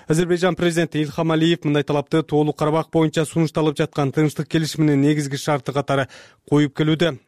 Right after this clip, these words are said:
Расмий Баку Армениянын конституциясындагы эгемендик декларациясында тоолуу Карабак менен биригүү тууралуу жазылгандарды аймактык доомат катары баалоодо.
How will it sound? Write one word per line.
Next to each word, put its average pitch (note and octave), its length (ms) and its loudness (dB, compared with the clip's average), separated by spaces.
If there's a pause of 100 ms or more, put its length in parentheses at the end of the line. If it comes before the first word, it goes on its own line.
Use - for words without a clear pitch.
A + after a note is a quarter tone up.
Расмий C#3+ 460 0
Баку C#3+ 500 0 (300)
Армениянын D#3 640 2
конституциясындагы D3 1160 0
эгемендик C#3+ 480 0
декларациясында D3 840 0 (320)
тоолуу D#3+ 300 2
Карабак D#3 480 -2
менен D3 240 0
биригүү D3 300 0
тууралуу D3+ 360 2
жазылгандарды C#3+ 800 0
аймактык C#3+ 460 0 (100)
доомат C3+ 400 2
катары A#2+ 340 -2
баалоодо. A2 680 -2